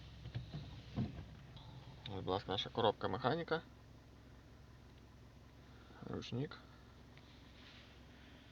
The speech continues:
Прикурювач, бардачок. Ще один бардачок наявний. Аербеги. Аербеги є також в стойках автомобіля, ось видно.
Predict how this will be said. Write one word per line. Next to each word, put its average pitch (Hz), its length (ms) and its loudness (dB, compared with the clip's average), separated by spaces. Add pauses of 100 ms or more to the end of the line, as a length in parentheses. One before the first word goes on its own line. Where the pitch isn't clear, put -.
(120)
Прикурювач, 135 680 6
бардачок. - 680 8 (1160)
Ще - 180 8
один 139 240 8
бардачок 131 480 8
наявний. 127 420 6 (840)
Аербеги. 117 760 10 (880)
Аербеги 113 560 12
є 107 200 12
також 104 480 6 (680)
в 104 440 6 (200)
стойках 147 440 10
автомобіля, 156 520 4
ось 143 240 2
видно. 143 280 6